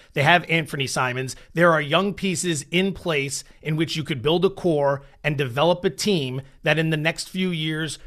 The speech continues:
could take the necessary steps to put itself in position to challenge for a championship as the Western Conference gets older. Golden State not getting any younger.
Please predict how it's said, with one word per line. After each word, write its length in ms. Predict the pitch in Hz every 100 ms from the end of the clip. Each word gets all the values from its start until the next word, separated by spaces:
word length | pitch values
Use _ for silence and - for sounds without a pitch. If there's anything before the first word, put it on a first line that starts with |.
| -
could 160 | - -
take 260 | 180 185 180
the 60 |
necessary 600 | 175 175 180 - 175 165
steps 500 | - 196 165 - - _ - - - -
to 100 | -
put 220 | - 165 165
itself 340 | - 165 165
in 120 | 196
position 580 | 220 170 156 151 160 165 - -
to 100 | 165
challenge 420 | - 143 139 151
for 140 | - 190
a 60 |
championship 760 | 190 190 151 143 135 147 143 - - _
as 240 | 151 151 139
the 100 | 165
Western 400 | 156 143 165 147
Conference 460 | 139 135 139 127
gets 220 | - 131
older. 400 | 180 180 117 87 _ _ -
Golden 300 | 175 175 175
State 300 | - 185 147
not 220 | 143 143
getting 240 | 151 143
any 140 | 143 139
younger. 380 | 151 135 98